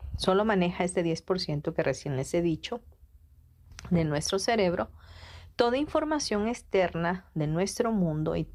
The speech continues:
toma de decisiones, ¿verdad?, lo hace esta conciencia, la mente consciente. Y esta sabe cuándo nuestros sentimientos han sido heridos y graba todo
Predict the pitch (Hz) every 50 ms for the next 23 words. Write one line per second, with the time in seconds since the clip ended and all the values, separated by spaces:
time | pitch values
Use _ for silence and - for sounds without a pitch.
0 | - - 190 180 170 170 180 196 208 208 202 208 220 - - 240 - - 190 170
1 | 165 170 185 214 - - - - - - - - - - - - - - - -
2 | - - 165 165 170 170 180 185 214 - - - - - - - - - - -
3 | - - - - - 190 185 170 170 156 156 156 - - 165 156 - - 165 -
4 | 185 196 - - 320 359 339 - - - - - - - - - - - - -
5 | - - - 175 170 156 160 165 170 165 156 - - - 156 156 - - 127 107
6 | 123 - - - - _ _ _ _ _ - - - - - - _ - 220 214
7 | 220 - - 240 233 - - 233 208 202 208 202 196 - - - 202 202 202 202
8 | 202 214 220 202 185 185 - 175 165 - - 165 160 - 160 156 156 151 - 165
9 | 170 - 170 151 - - - 143 143 147 160 170 196 190 180 165 170 185 196 -
10 | - - - _ _ _ - 185 180 160 170 165 170 175 185 190 214 220 220 -
11 | - - - - 202 202 208 220 262 330 392